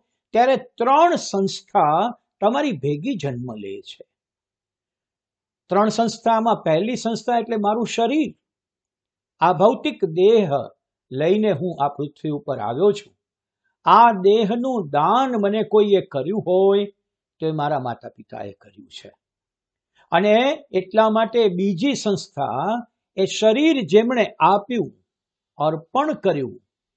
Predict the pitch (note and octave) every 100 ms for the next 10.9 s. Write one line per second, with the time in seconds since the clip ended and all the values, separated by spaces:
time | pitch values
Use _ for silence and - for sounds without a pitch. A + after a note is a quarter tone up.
0 | _ _ C3 D#3+ F#3+ E3+ D#3 D3 F3+ G3
1 | B2+ D#3+ G#3 G3+ G3+ F#3 D#3+ F#3 F#3+ D#3+
2 | E3 D#3 F#3 F#3 F3+ F3 B2+ A#2+ D3+ G3+
3 | D#3 - _ _ A#2+ F#3 F#3+ D3 A#2 G#2
4 | F3 G#3 - G3 F3 B2+ _ - E3 G#3
5 | G#3+ D#3+ F3 F#3+ A#3+ A3+ - G3+ E3+ C3
6 | _ _ _ _ _ _ _ _ _ _
7 | _ D#3 D3+ C#3+ C3 A#2 G#2 D3+ D3+ D#3+
8 | D#3+ F#3 F#3+ _ _ C3 C3 B2 C3+ C3
9 | - - A3 A3+ A#3 _ _ C#3 C3 B2
10 | A#2 F#3 - A2 - _ G#2 - -